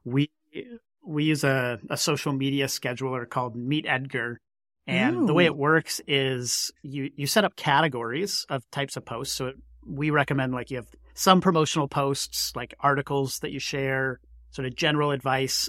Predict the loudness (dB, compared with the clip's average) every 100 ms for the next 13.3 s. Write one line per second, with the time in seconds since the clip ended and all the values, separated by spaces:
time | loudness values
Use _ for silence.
0 | -4 -4 -2 -4 -4 -8 -8 -6 -6 -4
1 | -4 -4 -4 -4 -6 -4 -6 -8 -8 -10
2 | -12 -6 -2 0 0 -2 -4 -4 -2 -2
3 | -2 -2 -6 -10 -16 -20 -20 -20 -20 -20
4 | -20 -20 _ 4 8 10 10 8 4 6
5 | 4 4 2 4 6 6 4 4 6 6
6 | 4 4 4 6 4 0 0 0 0 4
7 | 6 6 2 0 -2 0 -2 -2 -2 -4
8 | -6 -6 -6 -4 -6 -6 -8 -10 -6 -6
9 | -6 -8 -6 0 0 2 0 2 0 2
10 | -2 0 -6 -6 -6 -6 -8 -2 -2 0
11 | -4 -6 -8 -6 -10 -10 -14 -20 -20 _
12 | 0 2 2 -2 2 4 4 4 2 0
13 | -4 -4 -6